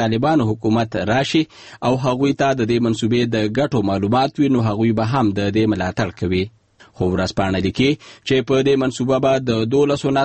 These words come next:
تر شپاړس اربه ډالرو پورې لګښت کیږي او یو سرمایه کار به هم د امریکایي ملاتړ نه بغیر دومره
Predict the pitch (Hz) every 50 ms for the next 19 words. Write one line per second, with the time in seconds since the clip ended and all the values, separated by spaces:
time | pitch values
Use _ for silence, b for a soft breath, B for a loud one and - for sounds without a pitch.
0 | - - 120 110 113 - - - 156 160 151 143 123 110 - - - - 104 113
1 | 117 127 127 117 110 101 95 104 107 107 113 123 127 123 113 113 123 123 123 123
2 | 117 110 101 95 98 104 98 - - - - 98 92 90 92 95 95 - B B
3 | B B B - 107 107 101 101 113 131 143 151 - 156 139 139 143 139 139 135
4 | 135 - 147 143 143 147 143 143 147 143 139 139 135 - 120 107 113 117 117 -
5 | 120 113 117 117 113 - 135 139 160 185 165 117 101 95 95 - 104 98 98 101
6 | 95 92 98 95 107 117 120 123 117 107 110 135 147 165 135 110